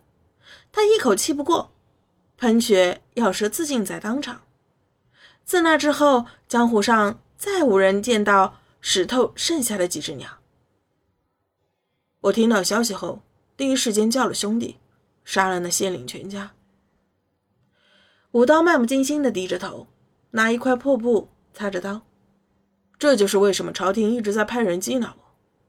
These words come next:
这一天船上只有武刀一人，老艄公不紧不慢地点了点头，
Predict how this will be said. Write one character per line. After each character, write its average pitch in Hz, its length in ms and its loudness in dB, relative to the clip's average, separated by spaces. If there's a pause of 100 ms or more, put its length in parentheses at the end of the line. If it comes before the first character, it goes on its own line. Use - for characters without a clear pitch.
(960)
这 330 180 0
一 285 40 0
天 294 200 0
船 226 220 -2
上 240 300 -2
只 226 80 0
有 233 100 2
武 214 100 -2
刀 202 200 -6
一 240 100 -4
人， - 320 -6 (640)
老 247 140 0
艄 302 220 2
公 320 280 0
不 311 80 -6
紧 202 180 -6
不 180 100 -12
慢 220 200 -4
地 196 80 -6
点 156 160 -14
了 165 80 -20
点 123 220 -20
头， - 300 -20